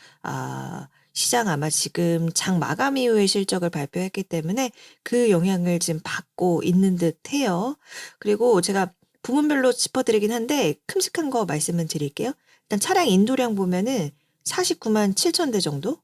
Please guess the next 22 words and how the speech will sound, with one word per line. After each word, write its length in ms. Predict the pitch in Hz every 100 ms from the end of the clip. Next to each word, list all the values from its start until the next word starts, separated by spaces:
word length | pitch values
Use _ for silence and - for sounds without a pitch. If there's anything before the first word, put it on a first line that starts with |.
| -
이것도 320 | - 285 294 466
사상 300 | 277 262 240
최대예요. 600 | - 320 285 175 156 269
칠 180 | - 311
퍼센트 600 | - 262 220 196 190 160 _ _ _
전년 320 | - 165 165
비해서 580 | 160 160 160 160 143 220 - -
늘어난 680 | 143 190 208 185 160 131 - -
수치고 720 | - - - 208 269 208 135 - _ _ - _ -
생산 840 | 262 262 262 233 214 202 196 185
대수 300 | 175 156 165
보시면 400 | 165 156 170 156
될 120 | 143
것 160 | 135 151
같고, 560 | 143 - - 311 381 - - - -
그리고 580 | - 247 226 208 202 196
에너지 380 | 214 320 349 294
저장장치 920 | 226 196 170 156 147 - 170 165 160
부분도 720 | - 151 165 151 135 170 139 127 _ -
이 100 | -
출하량 400 | - 311 320 269
보면, 480 | 180 247 285 143